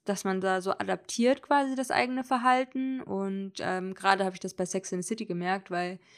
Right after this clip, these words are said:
ich denke mir, das ist so veraltete Rollenbilder teilweise und die sprechen über sehr, sehr viel Drama und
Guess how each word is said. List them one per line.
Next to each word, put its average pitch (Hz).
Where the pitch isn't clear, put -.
ich -
denke 196
mir, 196
das 190
ist 185
so 240
veraltete 208
Rollenbilder 294
teilweise 294
und 208
die 196
sprechen 202
über 190
sehr, 202
sehr 247
viel 220
Drama 247
und 196